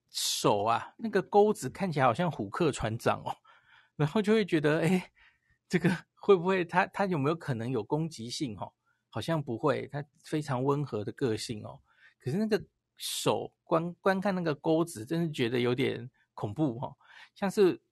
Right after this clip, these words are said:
我就用胡萝卜喂它嘛，然后结果我一开始拿的有点远，然后结果它就拿着那个钩子的手过来，<laughs> 过来要弄，我又忽然吓到。那可是树懒整个它的动作真的就是慢慢的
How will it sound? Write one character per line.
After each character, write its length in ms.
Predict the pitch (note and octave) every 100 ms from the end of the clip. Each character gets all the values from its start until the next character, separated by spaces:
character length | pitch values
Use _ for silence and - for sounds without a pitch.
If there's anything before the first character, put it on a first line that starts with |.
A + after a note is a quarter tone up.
| _
我 100 | C3
就 100 | F#3
用 160 | F#3
胡 200 | E3+ C3+
萝 120 | C#3 B2+
卜 220 | D3 C#3+
喂 180 | D3+ A#2
它 220 | C#3 A2
嘛， 180 | A#2 C#3+ _ _ _ _
然 160 | - D3
后 120 | G3
结 120 | F3 F3
果 340 | E3 C3 -
我 80 | C#3
一 60 | D#3+
开 100 | G3+
始 80 |
拿 160 | D#3+ B2+
的 80 | C3
有 160 | B2
点 180 | C3+ C3+
远， 300 | C#3 A#2+ - - _ _ _ _
然 100 | D#3
后 80 | F#3+
结 140 | G3
果 140 | F#3+ C#3
它 120 | F3+
就 140 | G#3
拿 220 | F#3 C3
着 100 | D3+
那 80 | F3+
个 100 | F3+
钩 240 | D3+ F3 F3+
子 140 | C#3
的 80 | A#2+
手 320 | - A2 G2+ _
过 180 | F3+
来， 320 | D3+ G#2+ A#2+ C#3+
<laughs> 40 |
过 220 | - E3+ E3+
来 120 | C3
要 140 | - D3+
弄， 160 | D#3+ D3+ E3+
我 80 | D3
又 120 | G#3
忽 140 | -
然 180 | F3+ C#3+
吓 260 | - F3 C#3+
到。 320 | - C3 - _ _ _ _ _ _ _ _ _ _ _ _ _
那 100 | F3+
可 120 | D#3
是 240 | F3+ A#3+ G3 _ -
树 180 | A#3+
懒 180 | G3 C3+ G#2+
整 360 | C3+ A#2+ A2
个 380 | A2 B2 A2 E2+ -
它 160 | - E3+
的 120 | E3
动 280 | D3 F3 C#3
作 200 | C3+ D3
真 160 | C#3+ C#3
的 140 | C3+
就 80 | A#2+
是 160 | -
慢 240 | C3 C3 A2+
慢 320 | A2+ A2+ G#2
的 160 | -